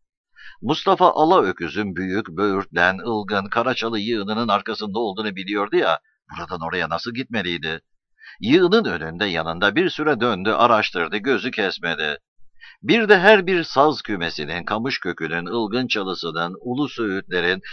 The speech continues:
böğürtlen tepelerinin altında yılanlar, yalın gözlü, çatal, şimşek dilli ejderhalar kaynaşıyordu. "Mustafa, Mustafa, neredesin Mustafa? Öldün, geberdin mi?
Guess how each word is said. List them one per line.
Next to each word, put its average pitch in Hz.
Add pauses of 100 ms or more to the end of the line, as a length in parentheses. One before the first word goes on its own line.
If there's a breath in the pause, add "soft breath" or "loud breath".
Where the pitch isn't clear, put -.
(140 loud breath)
böğürtlen 147
tepelerinin 139
altında 120
yılanlar, 92 (200 loud breath)
yalın 110
gözlü, 85
çatal, 135
şimşek 135
dilli 127
ejderhalar 120
kaynaşıyordu. 87 (1400)
"Mustafa, 107
Mustafa, 117
neredesin 135
Mustafa? 143 (180)
Öldün, 160
geberdin 175
mi? 156